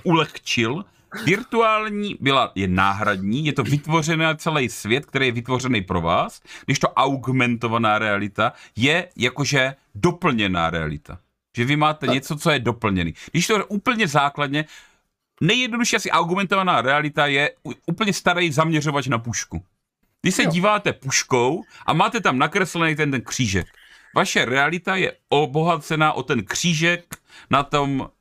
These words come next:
Speaker 1: zaměřovači.
Speaker 2: Řekněme.
Speaker 1: Jo? To
Speaker 2: Já,
Speaker 1: už,
Speaker 2: já bych
Speaker 1: toto
Speaker 2: asi,
Speaker 1: už
Speaker 2: já
Speaker 1: je
Speaker 2: bych
Speaker 1: aug-,
Speaker 2: asi,
Speaker 1: aumentovaná
Speaker 2: já, já bych
Speaker 1: realita.
Speaker 2: možná si dovolil poupravit, když si vzal tuhle,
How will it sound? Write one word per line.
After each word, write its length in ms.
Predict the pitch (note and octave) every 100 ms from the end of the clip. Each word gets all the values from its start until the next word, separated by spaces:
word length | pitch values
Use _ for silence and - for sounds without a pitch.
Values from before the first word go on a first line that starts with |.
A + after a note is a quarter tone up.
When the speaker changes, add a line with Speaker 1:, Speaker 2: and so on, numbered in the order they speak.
| -
Speaker 1:
zaměřovači. 580 | A#2+ B2 A#2 G#2+ F#2 -
Speaker 2:
Řekněme. 320 | - A2 F#2+ - _ _ -
Speaker 1:
Jo? 220 | B2+ F#3+ D4 -
To 100 | B3+
Speaker 2:
Já, 100 | E4
Speaker 1:
už, 60 |
Speaker 2:
já 100 | F#3
bych 160 | A3 C#4+
Speaker 1:
toto 80 | B3 -
Speaker 2:
asi, 80 | C4
Speaker 1:
už 80 | A3+
Speaker 2:
já 60 | A#3+
Speaker 1:
je 60 |
Speaker 2:
bych 80 | A3
Speaker 1:
aug-, 140 | E3+
Speaker 2:
asi, 80 | A3+
Speaker 1:
aumentovaná 720 | F3 G3 G#3+ G3 F3 F3 E3+
Speaker 2:
já, 40 | D#3
já 60 |
bych 40 | C3+
Speaker 1:
realita. 180 | A#2 G#2
Speaker 2:
možná 360 | G#3 G3 G3+ A3
si 160 | - G#3+
dovolil 680 | G3 G3 F3+ F#3 F#3+ G#3+
poupravit, 560 | - G3 F#3 E3+ D3+ F3
když 120 | F3
si 120 | E3+ F3+
vzal 220 | E3+ G3
tuhle, 300 | E3 C#3+